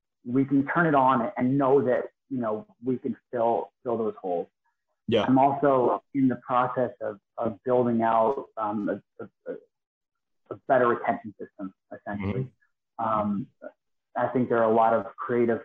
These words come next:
Speaker 1: things that you can do, and I get in my CrossFit head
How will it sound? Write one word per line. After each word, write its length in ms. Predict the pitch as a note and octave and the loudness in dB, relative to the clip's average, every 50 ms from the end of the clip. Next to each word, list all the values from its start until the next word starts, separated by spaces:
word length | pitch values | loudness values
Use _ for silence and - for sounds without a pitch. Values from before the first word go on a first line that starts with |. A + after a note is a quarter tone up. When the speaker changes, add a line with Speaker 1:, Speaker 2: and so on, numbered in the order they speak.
| - | -6
Speaker 1:
things 240 | - A#2+ A#2+ A2+ G#2 | -4 -2 -2 -2 -2
that 120 | G2+ - - | -4 -4 -4
you 140 | G2 G#2+ - | -4 -6 -6
can 200 | - A2+ G#2+ G2+ | -6 -6 -6 -4
do, 280 | A2 G#2+ G#2+ A2 G#2 | -2 -2 0 0 0
and 120 | - G#3 A2 | -2 0 0
I 140 | A2 A2 | 0 0
get 160 | A2 A#2+ A#2 A2+ | 0 0 0 0
in 160 | A2+ A2 A2 | 0 0 0
my 320 | G#2+ G#3 G#2 - - G3+ - _ _ _ _ _ _ _ - | 0 -2 -2 -2 -4 -4 -8 _ _ _ _ _ _ _ -2
CrossFit 540 | - B2 A#2 - - - - - - F#2 - _ _ - - _ _ _ _ - | 0 2 2 2 0 -6 -6 -4 -4 -4 -4 _ _ -20 -20 _ _ _ _ -4
head 200 | - - - A#3 | 0 0 0 0